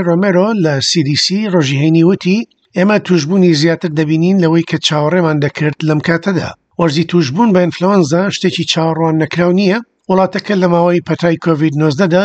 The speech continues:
دوو وەرزی سوچی بەخۆیەوە بینی. شارەزایان نیگەرانن لەوەی کە ئینفلۆنزا بە بێهێزی بگەڕێتەوە، چونکە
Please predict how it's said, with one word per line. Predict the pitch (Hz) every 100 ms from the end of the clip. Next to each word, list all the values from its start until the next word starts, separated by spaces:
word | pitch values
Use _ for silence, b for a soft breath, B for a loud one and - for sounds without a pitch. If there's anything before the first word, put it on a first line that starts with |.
| 196 143
دوو | 196 170
وەرزی | 160 127 175
سوچی | 160 - 175 180 170
بەخۆیەوە | 185 165 156 151 139
بینی. | 151 151 220 - _ -
شارەزایان | 208 202 160 190 196 185
نیگەرانن | 160 180 185 170 170
لەوەی | 160 180 180
کە | 170
ئینفلۆنزا | 156 - 165 160 151 143 202 190
بە | 156
بێهێزی | 156 143 151 147 165
بگەڕێتەوە، | 160 175 160 - 156 226 - _ _ -
چونکە | 175 -